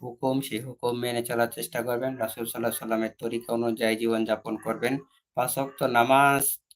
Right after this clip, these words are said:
আদায় করার চেষ্টা করবেন। পাঁচ ওয়াক্ত নামাজ আদায় করলে কি হয়? অনেক কথা। পাঁচ ওয়াক্ত নামাজ যদি আপনি সঠিকভাবে এহতেমাম ও গুরুত্ব সহকারে যদি পাঁচ ওয়াক্ত নামাজ সালাত আদায় করেন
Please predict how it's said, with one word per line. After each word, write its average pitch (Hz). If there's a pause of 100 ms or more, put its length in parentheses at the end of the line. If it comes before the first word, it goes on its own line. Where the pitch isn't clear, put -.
(240)
আদায় 117
করার 120
চেষ্টা 131
করবেন। 135
পাঁচ 131
ওয়াক্ত 165
নামাজ 131
আদায় 120
করলে 123
কি 117
হয়? 117 (1500)
অনেক 156
কথা। 127
পাঁচ 165
ওয়াক্ত 160
নামাজ 131 (380)
যদি 123
আপনি 117 (300)
সঠিকভাবে 147 (540)
এহতেমাম 160
ও 160
গুরুত্ব 143
সহকারে 135
যদি 139
পাঁচ 120
ওয়াক্ত 131
নামাজ 117 (360)
সালাত 117
আদায় 113
করেন 117